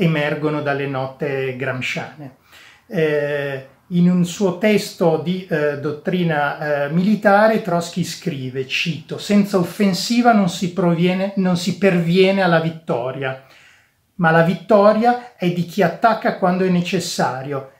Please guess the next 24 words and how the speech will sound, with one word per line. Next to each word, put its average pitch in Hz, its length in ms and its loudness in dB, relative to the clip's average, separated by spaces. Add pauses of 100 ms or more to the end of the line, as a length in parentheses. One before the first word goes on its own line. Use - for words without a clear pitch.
(180)
e 202 140 0
non 175 320 2
di 175 140 0
chi 190 200 -4
a-, 185 300 -4 (240)
non 180 440 4
di 175 140 0
chi - 280 -8
attacca - 680 -4
per 156 500 -8
primo." 123 580 -8 (1080)
A 165 60 -4
queste 156 840 -2 (120)
osservazioni 175 880 0
brillanti, 226 1080 2
Trotsky 214 400 0
aggiungeva 196 580 2
che 202 140 0
non 175 160 4
si 175 220 -2
doveva 214 380 6
con 175 200 2
ciò 202 200 2
intendere 233 720 2